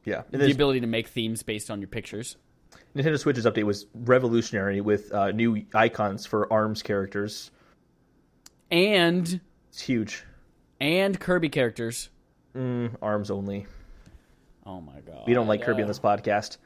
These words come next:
Speaker 2: we don't fight on this podcast.
Speaker 1: If I had an Xbox One, I would be playing Hitman Blood Money.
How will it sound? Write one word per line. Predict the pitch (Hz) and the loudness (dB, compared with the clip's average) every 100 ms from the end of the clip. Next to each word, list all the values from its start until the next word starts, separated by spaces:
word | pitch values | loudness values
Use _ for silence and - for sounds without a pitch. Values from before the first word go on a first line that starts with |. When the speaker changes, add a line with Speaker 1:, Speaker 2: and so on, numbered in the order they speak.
| _ _ _ _ - | _ _ _ _ -14
Speaker 2:
we | 123 139 | -10 -8
don't | 139 107 113 | -6 -8 -10
fight | - 98 - | -14 -14 -14
on | 95 92 | -12 -12
this | 92 | -14
podcast. | - 65 60 - 57 - | -16 -18 -18 -18 -8 2
Speaker 1:
If | 143 - | 2 2
I | 147 | -8
had | 143 151 151 | 2 4 6
an | |
Xbox | 147 135 139 120 - | 2 2 2 2 0
One, | 123 151 113 117 | 2 4 4 2
I | 113 | 4
would | 117 | 4
be | 113 | 2
playing | 110 120 113 104 101 | 0 0 0 -4 -8
Hitman | - 151 139 117 | -4 0 0 2
Blood | 117 127 | 4 4
Money. | 120 101 113 | 4 0 -4